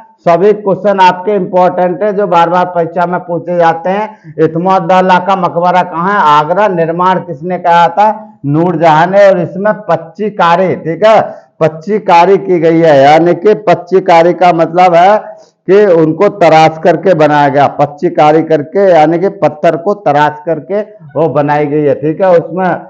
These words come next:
ठीक है, पच्ची यानी कि ब-, बेल बूटे वगैरह जो भी है, ठीक है, फल फूल वगैरह इस तरह के बनाए, उसे कहते हैं पच्चीकारी।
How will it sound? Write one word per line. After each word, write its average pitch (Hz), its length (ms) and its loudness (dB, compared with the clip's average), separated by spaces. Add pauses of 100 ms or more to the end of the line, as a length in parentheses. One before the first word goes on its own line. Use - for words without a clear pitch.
(320)
ठीक 160 220 0
है, 180 180 0
पच्ची 170 420 -2
यानी 160 320 2
कि 202 320 0
ब-, 143 380 -2
बेल 170 260 2
बूटे 170 360 -2
वगैरह 160 480 2
जो 156 260 0
भी 175 180 0
है, 165 140 4
ठीक 185 280 -6
है, 196 100 0
फल 139 200 -4
फूल 156 300 -6
वगैरह 156 540 -2 (320)
इस - 260 0
तरह 170 220 2
के 170 160 -2
बनाए, 143 260 0
उसे 143 260 -2
कहते 151 320 -2
हैं 190 160 -4
पच्चीकारी। 151 680 -4